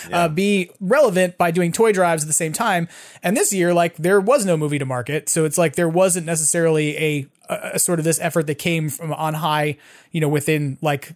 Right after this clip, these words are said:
Speaker 2: you know, a building on the Sony lot. And so that to me was, like, why I think it was interesting, 'cause I was like, "I guess it's not gonna happen this year." And that's when all of a sudden, like, I saw the Ghostbusters news article and I saw your content starting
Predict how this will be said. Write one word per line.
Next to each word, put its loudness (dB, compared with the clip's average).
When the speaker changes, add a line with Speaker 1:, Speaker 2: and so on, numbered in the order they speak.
Speaker 2:
you -4
know, -4
a -8
building 0
on -4
the -2
Sony 0
lot. -4
And -4
so 0
that 0
to -2
me 0
was, 0
like, 0
why 2
I -2
think -4
it -12
was -4
interesting, -4
'cause -2
I 2
was 0
like, 0
"I 0
guess -2
it's -2
not 0
gonna 0
happen -4
this -8
year." -14
And -4
that's 0
when 0
all 6
of 0
a 0
sudden, 0
like, 0
I 2
saw 2
the -2
Ghostbusters -2
news -6
article -4
and -4
I -4
saw -2
your -2
content -6
starting -4